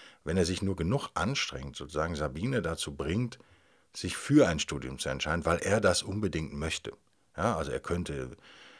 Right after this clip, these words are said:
er könnte ihr das Leben sozusagen einfach machen. Er könnte, wenn, wenn, wenn, vielleicht hat er schon einen Studienplatz in, keine Ahnung wo, in Nürnberg, sonst wo, Pusemuckel. Und dann hat er vielleicht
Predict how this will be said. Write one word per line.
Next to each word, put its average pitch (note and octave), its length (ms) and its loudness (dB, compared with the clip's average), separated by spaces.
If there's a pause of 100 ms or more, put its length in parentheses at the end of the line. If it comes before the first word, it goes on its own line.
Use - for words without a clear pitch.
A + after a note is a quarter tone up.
(180)
er E2 120 -8
könnte F2+ 300 -2
ihr D2+ 140 0
das D#2+ 120 2
Leben F2+ 200 2
sozusagen D#2+ 420 0
einfach E2+ 400 0
machen. C#2+ 260 -8
Er D2 80 -10
könnte, D2+ 400 -6
wenn, B1+ 200 -6
wenn, B1 280 -10
wenn, - 560 -14
vielleicht - 260 2
hat G2+ 100 6
er F#2 80 6
schon F2+ 140 6
einen F2+ 40 2
Studienplatz F2 640 -2
in, C2+ 560 -6 (100)
keine D#2 220 -2
Ahnung C#2 280 -4
wo, A#1 220 -10 (180)
in D#2 120 -6
Nürnberg, E2+ 440 6
sonst E2 280 -4
wo, A#1+ 140 -6
Pusemuckel. A2+ 640 0 (720)
Und G#2+ 220 0
dann G2 340 4
hat G2 380 -4
er A2 100 2
vielleicht G2+ 380 0